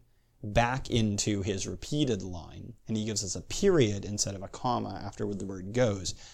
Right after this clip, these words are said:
he kind of devastates us here. Man seemed to be carefree and joyous and thankful. And all of a sudden, what he's wondering about is the absence of God.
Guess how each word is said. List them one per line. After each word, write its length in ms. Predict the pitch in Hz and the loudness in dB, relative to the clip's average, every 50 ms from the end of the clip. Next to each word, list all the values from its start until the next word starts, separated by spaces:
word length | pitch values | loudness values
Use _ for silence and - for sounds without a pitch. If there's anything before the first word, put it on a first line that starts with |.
| - - - _ | -20 -20 -20 _
he 140 | - 170 | -2 0
kind 160 | 156 214 254 262 | 2 4 2 4
of 180 | 170 120 107 | 2 2 2
devastates 680 | 117 107 113 139 170 - - - 110 92 - - - | 2 2 4 4 4 4 2 2 0 -4 -6 -6 -8
us 200 | - 85 80 - | -8 -4 -4 -4
here. 320 | - - 98 - - - - _ _ _ _ _ _ _ _ _ _ _ _ _ _ _ _ _ _ _ _ _ - | -4 -4 -6 -8 -8 -14 -20 _ _ _ _ _ _ _ _ _ _ _ _ _ _ _ _ _ _ _ _ _ -2
Man 400 | 113 120 131 135 139 143 143 131 | 0 2 4 4 6 6 6 8
seemed 500 | - - - - 170 165 170 170 165 151 - | 8 8 8 8 8 6 4 4 4 2 4
to 140 | - 123 | 2 2
be 520 | 107 104 110 101 101 98 98 95 92 101 - - - - - - - - - - _ _ _ - - _ - - | 2 2 0 0 0 0 -2 -4 -6 -10 -12 -14 -18 -18 -18 -20 -20 -20 -20 -20 _ _ _ -20 -20 _ -20 -16
carefree 1040 | - - - 127 131 123 120 - - - - 98 101 101 95 92 92 95 95 - - | -12 -2 0 2 2 2 2 0 -2 -4 -2 0 2 2 2 2 0 -2 -4 -6 -6
and 240 | - 104 104 101 104 | -6 -4 -4 -4 -4
joyous 640 | 107 110 104 95 98 98 90 82 101 - - - - - - - _ _ _ | -6 -6 -8 -8 -8 -10 -10 -8 -6 -6 -6 -6 -8 -12 -20 -20 _ _ _
and 280 | 101 107 104 98 101 - _ _ _ _ _ _ _ | -4 -2 -2 -2 -4 -6 _ _ _ _ _ _ _
thankful. 760 | - - - 107 98 90 - - - - - - - - - _ _ _ - _ _ _ _ _ _ _ _ _ _ _ _ _ _ _ - | -16 -6 -4 -4 -4 -4 -8 -10 -12 -10 -10 -10 -10 -12 -14 _ _ _ -20 _ _ _ _ _ _ _ _ _ _ _ _ _ _ _ 2
And 160 | 120 120 120 | 4 6 6
all 220 | 120 120 127 131 | 8 8 8 6
of 100 | 127 123 | 4 4
a 60 | 120 110 | 4 4
sudden, 580 | - - 175 156 123 113 101 101 92 98 - - | 6 8 8 6 6 4 0 -2 -4 -8 -8 -4
what 220 | - 123 123 - | 0 0 0 0
he's 200 | - 117 110 107 | 0 -2 -2 -2
wondering 520 | 110 117 139 143 143 123 117 110 104 101 95 | 2 2 4 4 4 2 0 -2 -4 -6 -8
about 300 | 90 92 87 87 85 - | -8 -8 -8 -10 -8 -2
is 140 | 107 - - | -2 0 0
the 160 | 117 107 95 | 0 -2 -2
absence 420 | 95 98 110 - - 92 - - | -4 -6 -6 -6 -4 -2 -4 -4
of 140 | - 92 - | -4 -6 -10
God. 340 | - - - - - - | -12 -12 -12 -14 -18 -20